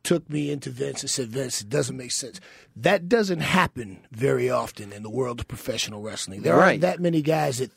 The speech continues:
Speaker 1: think that selflessly and that see the, the, the picture in that way.
Speaker 2: Especially
Speaker 1: So
Speaker 2: 'cause Dave
Speaker 1: that's the kinda
Speaker 2: Batista,
Speaker 1: guy he is.
Speaker 2: and at that point, he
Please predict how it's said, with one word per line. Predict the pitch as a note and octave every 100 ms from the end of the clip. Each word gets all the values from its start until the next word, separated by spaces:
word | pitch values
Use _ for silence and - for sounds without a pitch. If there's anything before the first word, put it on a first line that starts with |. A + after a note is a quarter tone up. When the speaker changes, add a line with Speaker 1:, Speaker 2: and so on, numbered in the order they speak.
| _
Speaker 1:
think | E3 D#3+ D3
that | C#3 C3
selflessly | - E3+ D3+ - B2 - A2 A2 - - - -
and | C#3 C#3
that | C3
see | - E3+ D#3+
the, | C#3+
the, | B2+ B2 -
the | C3
picture | - D3+ D3+
in | C3
that | C3 B2+
way. | C3 C3+ A2+ -
Speaker 2:
Especially | - B3 -
Speaker 1:
So | G#3
Speaker 2:
'cause | D3+
Dave | D3
Speaker 1:
that's | F#3 F3
the | E3
kinda | - E3
Speaker 2:
Batista, | D3 D#3
Speaker 1:
guy | C#3
he | D3 B2+
is. | G#2+ - D3+
Speaker 2:
and | E3
at | C#3+
that | F3 F3
point, | E3+ C#3+ B2
he | E3+ A3 A#3 C#3 B2 C3+